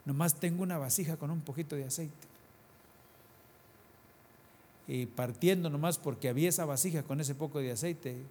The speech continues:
Dios hizo milagros, señales y prodigios. Lo que nosotros necesitamos es el Espíritu Santo en nuestras vidas.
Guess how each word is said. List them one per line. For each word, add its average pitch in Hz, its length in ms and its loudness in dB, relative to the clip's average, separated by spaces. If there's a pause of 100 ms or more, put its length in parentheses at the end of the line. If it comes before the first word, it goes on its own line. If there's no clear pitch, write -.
(880)
Dios 139 240 2
hizo 139 180 0
milagros, 113 640 -6 (640)
señales 135 640 -2
y 113 60 -6
prodigios. 104 760 -10 (1300)
Lo 120 180 -4
que 131 100 -2
nosotros 151 460 0
necesitamos 143 540 2
es 123 80 2
el 123 140 2
Espíritu 156 520 2
Santo 160 380 -2
en 113 80 -2
nuestras 110 360 -6
vidas. 107 500 -10